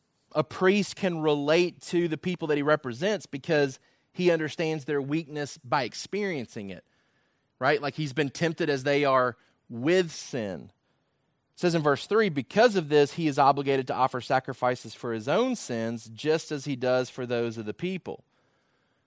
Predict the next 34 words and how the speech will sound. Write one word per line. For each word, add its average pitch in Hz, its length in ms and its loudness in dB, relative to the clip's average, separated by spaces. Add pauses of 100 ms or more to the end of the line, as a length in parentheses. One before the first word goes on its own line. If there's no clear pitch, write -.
But 120 120 -10
that's 135 180 2
not 131 140 -2
the 123 60 -12
case 113 200 -4
for 110 100 -12
Jesus, 110 640 -10 (200)
right? 127 280 0 (240)
He 220 580 2
can 156 300 -2
relate 135 460 0
to 139 120 -4
our 117 160 0
weakness 120 460 -6
by 139 220 4
being 131 320 -4
tempted 147 460 -4
as 120 160 -6
we 123 280 -4
are, 120 200 0
yet 127 320 -4
without 151 500 0
sin, 113 520 -6 (280)
which 151 180 -6
means 151 240 -4
he 143 100 -6
does 123 240 -2
not 160 400 0
have 127 220 -4
to 120 80 -2
offer 113 340 -2
sacrifices 104 720 -6
for 107 160 -10
himself. 98 560 -10